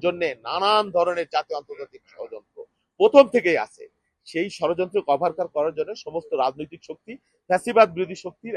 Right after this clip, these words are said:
একটা ঐক্য, ন্যূনতম ঐক্য, জাতীয় ঐক্য প্রয়োজন আছে বলে আমরা মনে করছি। সেই জন্য এই ঐক্যটা আমার কারণে, আপনার কারণে বা অন্য যারা রাজনৈতিক দল, তাদেরও দায়িত্বশীল হওয়ার প্রয়োজন আছে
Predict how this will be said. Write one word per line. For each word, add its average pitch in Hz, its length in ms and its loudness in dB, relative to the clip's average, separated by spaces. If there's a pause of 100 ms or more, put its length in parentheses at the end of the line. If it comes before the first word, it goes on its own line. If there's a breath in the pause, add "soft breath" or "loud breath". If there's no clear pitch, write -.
একটা - 160 -6 (100)
ঐক্য, - 280 -6 (440)
ন্যূনতম 202 520 -2
ঐক্য, 185 200 -4 (160)
জাতীয় 165 320 -4
ঐক্য - 160 -14 (100)
প্রয়োজন 139 340 -4
আছে - 200 -16
বলে 110 160 -8
আমরা 104 200 -14
মনে 135 180 -8
করছি। - 280 -20 (460)
সেই 165 180 -4
জন্য 208 140 4 (100)
এই 196 60 6 (100)
ঐক্যটা 185 320 0 (100)
আমার 160 260 -2
কারণে, 180 220 -2 (100)
আপনার 160 300 -6
কারণে 165 240 -4 (380)
বা 139 40 -2 (140)
অন্য 214 160 -2 (160)
যারা 196 160 8 (140)
রাজনৈতিক 160 420 -4
দল, 220 100 -4 (100)
তাদেরও 160 340 -4
দায়িত্বশীল 135 440 -8
হওয়ার 160 240 -4
প্রয়োজন 127 340 -2
আছে - 120 -12